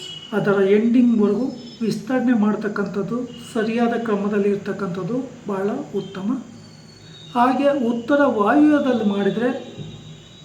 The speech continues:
ವಾಯುವ್ಯದ ಎಂಡಿಂಗ್‌ವರೆಗೂ ಆ ಸಿಟ್ಔಟ್ ಗೋಡೆಯನ್ನು ವಿಸ್ತರಣೆ ಮಾಡ್ತಕ್ಕಂಥದ್ದು ಉತ್ತಮವಾಗಿ ಇರ್ತದೆ.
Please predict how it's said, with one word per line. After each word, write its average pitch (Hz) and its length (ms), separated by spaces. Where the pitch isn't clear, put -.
ವಾಯುವ್ಯದ 262 580
ಎಂಡಿಂಗ್‌ವರೆಗೂ 262 680
ಆ - 20
ಸಿಟ್ಔಟ್ 233 480
ಗೋಡೆಯನ್ನು 196 440
ವಿಸ್ತರಣೆ 208 520
ಮಾಡ್ತಕ್ಕಂಥದ್ದು 175 680
ಉತ್ತಮವಾಗಿ 180 600
ಇರ್ತದೆ. 160 380